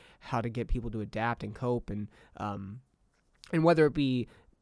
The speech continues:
people that are born with, uh, mental health issues or people that suffer traumatic brain injuries or suffer from, like, P T S D or any type of, um,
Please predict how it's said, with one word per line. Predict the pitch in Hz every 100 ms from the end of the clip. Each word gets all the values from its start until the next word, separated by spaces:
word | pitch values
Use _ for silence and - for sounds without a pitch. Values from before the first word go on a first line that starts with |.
| _ - -
people | 151 135
that | 120
are | 107
born | 110 117 135
with, | 139 131 -
uh, | 113 127 127
mental | 131 147 151 151
health | 151 151
issues | 151 165 151
or | 127
people | 151 143
that | 135 127
suffer | 139 131 131
traumatic | 127 131 135
brain | - 127 151
injuries | 113 107 110 104 120
or | 117 113 107
suffer | 139 127
from, | 120 139
like, | 131
P | 127 135
T | - 147
S | 139
D | - 143 101 - - -
or | 123
any | 135 143
type | - 131
of, | 127 120 110 -
um, | - 113 104 101